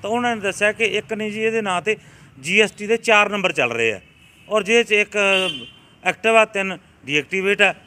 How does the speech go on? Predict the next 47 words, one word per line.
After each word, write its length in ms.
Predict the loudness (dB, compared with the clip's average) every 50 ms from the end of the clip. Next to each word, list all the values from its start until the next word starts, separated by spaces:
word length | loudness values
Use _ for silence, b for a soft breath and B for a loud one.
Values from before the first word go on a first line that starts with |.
| -20 -20 -20 -20 -18 -10 -6
ਤੇ 120 | -6 -6
ਉਹ, 220 | -4 -4 -4 -4 -2
ਉਹ 240 | 0 0 0 2
ਮਤਲਬ 380 | 2 0 0 0 0 -2 -2 -2
ਕਿ 140 | 0 -2 0
ਨਾਲ 260 | 2 2 4 4 4
ਹੀ 60 | 2
ਉਹਨਾਂ 180 | 0 0 -2 -2
ਨੇ 60 | -2
ਦੱਸਿਆ 280 | -4 -4 -2 0 0 0
ਕਿ 140 | 0 0
ਆਹ 260 | -2 0 0 0 0 0
ਬਾਰਾਂ 300 | 2 2 2 2 2 0
ਕਰੋੜ 240 | -2 -4 -6 -4
ਦੇ 120 | -4 -2 0
ਲਗਭਗ 400 | 0 0 -2 -2 -2 -4 -2 -2 -4 -6 b b b b b -4
ਇਹਦਾ 140 | -2 0 0
ਲੈਣ 240 | 2 2 0 0 0
ਦੇਣ 300 | 0 0 0 0 0 -2
ਹੋਇਆ 260 | -2 -2 -2 -2 -2
ਗਾ। 160 | -2 -2 -4 -6 b b b b b b -6
ਤੇ 60 | -4
ਉਹ 80 | -4 -4
ਕੋਈ 240 | -2 0 0 0 0 0 -2 -4 -4 -6
steel 360 | -8 -8 -6 -6 -4 -2 0
ਦੇ 140 | 0 0 0
ਤੇ 120 | 0 -2
ਲੋਹੇ 220 | -2 0 2 2
ਦੇ 100 | 2 0
scrap 440 | -2 -4 -6 -4 0 2 2 2 2
ਦਾ 120 | 0 -2 -2
ਬੰਦਾ 280 | -2 -2 -4 -4 -4 -6 b b b b b -6
ਕੰਮ 200 | -4 -4 -4 -4
ਕਰ 180 | -2 0 0 2
ਰਿਹਾ, 160 | 4 2 2
ਇਹਦੇ 260 | 2 2 0 2 2
ਨਾਂ 180 | 2 2 2 2
'ਤੇ 140 | 0 -4
ਚਲਾ 260 | -4 -4 -2 -2 0 0
ਰਿਹਾ 140 | 0 0
ਸਾਰਾ। 260 | 0 -2 -2 -2 -2 -4 b b b b b b b b _ _
ਤੇ 100 | -10 -8
ਉਹ 240 | -6 -4 -2 -2 -2
ਮਤਲਬ 420 | -2 -2 -2 -2 0 -2 -2 0
ਕਿ 180 | 0 0 0 0
ਫਿਰ 200 | 0 -2 -2 0
ਉਹ, 220 | 0 -2 -2 -4